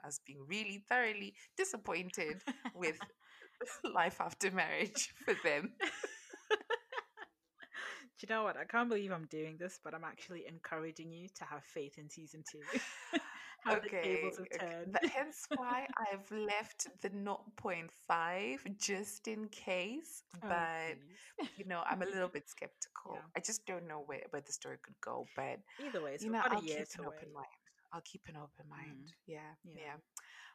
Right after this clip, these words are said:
Speaker 1: But hey ho, that's it for today's episode.
Speaker 2: Mm-hmm.
Speaker 1: So,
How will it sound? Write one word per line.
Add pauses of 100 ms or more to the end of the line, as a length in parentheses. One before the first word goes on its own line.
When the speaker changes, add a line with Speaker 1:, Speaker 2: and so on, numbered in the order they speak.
(100)
Speaker 1:
But
hey
ho,
that's
it
for
today's
episode.
Speaker 2:
Mm-hmm.
Speaker 1:
So,